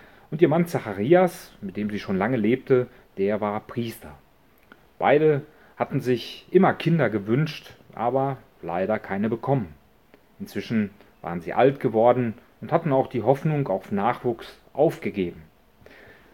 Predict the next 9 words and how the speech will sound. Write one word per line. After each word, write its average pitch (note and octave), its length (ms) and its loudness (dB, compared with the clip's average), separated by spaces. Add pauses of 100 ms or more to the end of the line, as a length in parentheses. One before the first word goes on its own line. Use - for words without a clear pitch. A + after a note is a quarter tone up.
(160)
Eines G3 260 4
Tages F#3 480 4
war D#3 240 6
Zacharias D3 800 0 (100)
zum C3 220 -4
Tempeldienst C3+ 680 2
in G2 260 -4 (160)
Jerusalem G2+ 540 0
eingeteilt C#3 720 0